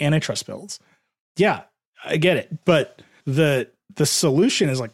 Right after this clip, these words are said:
market competition. It's not, "We should punish Apple because they pissed off Elon." And when you're, I, I just think that level of unhingedness actually made Apple change its tactic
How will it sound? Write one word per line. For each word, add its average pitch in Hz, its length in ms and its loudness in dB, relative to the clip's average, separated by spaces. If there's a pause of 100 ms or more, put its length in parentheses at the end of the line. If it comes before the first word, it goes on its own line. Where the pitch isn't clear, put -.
market 147 480 -4
competition. 247 720 -2
It's 190 240 -2
not, 170 380 2 (260)
"We 151 160 2
should 165 260 0
punish 156 360 0
Apple 135 320 0
because 135 280 -2
they 131 100 0
pissed - 260 -4
off 107 220 -6
Elon." 165 520 0 (220)
And 143 160 0
when 147 160 2
you're, 151 260 2 (240)
I, 170 220 2
I 202 140 4
just 262 120 0
think 196 140 2
that 160 240 0
level 151 420 2
of 127 120 -4
unhingedness 151 1200 0 (160)
actually 156 520 0
made 127 300 -2
Apple 123 340 -2
change 135 600 -4
its 120 220 -6
tactic 190 600 -4